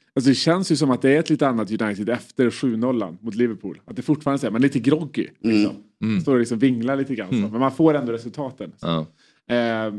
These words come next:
Speaker 1: sen så är det, de dras ju fortfarande av att så här, det är fort-, fortfarande Weghorst där uppe på topp. Alltså,
Speaker 3: Ja.
Speaker 1: in med McTominay där.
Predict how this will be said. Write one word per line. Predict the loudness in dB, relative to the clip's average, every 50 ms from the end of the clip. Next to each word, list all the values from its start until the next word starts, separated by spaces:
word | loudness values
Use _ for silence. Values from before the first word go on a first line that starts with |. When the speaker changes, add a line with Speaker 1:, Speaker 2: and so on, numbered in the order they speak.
| -12 -4
Speaker 1:
sen | 0 0 2 2
så | 2 2
är | 2 4 4 4
det, | 2
de | 2 0 0 0
dras | 2 2 2 2 0 -2 -4
ju |
fortfarande | -4 -4 -6 -4 -2 0 0 0 0 0
av | -2 -2
att | -2 -4 -8
så | -8 -8
här, | -8 -8 -10 -12 -16 _ _ _ _
det | -4 -2
är |
fort-, | 0 0 -2 -2 -4 -8 _ _
fortfarande | -8 -8 -6 -4 -4 -4 -2
Weghorst | -2 -2 -4 -4 -4 -6 -8 -8 -6 -4
där | -2 -2
uppe | -2 -4 -8
på | -10 -8
topp. | -8 -8 -8 _ _ -10
Alltså, | -8 -6 -6 -8 -10 -12 _ _ -4
Speaker 3:
Ja. | -2 -2 -2 -4 -6 -8 _
Speaker 1:
in | 2 2 2 4
med | 2 2
McTominay | 0 0 0 0 0 2 2 0 0 -2
där. | -4 -8 -10 -12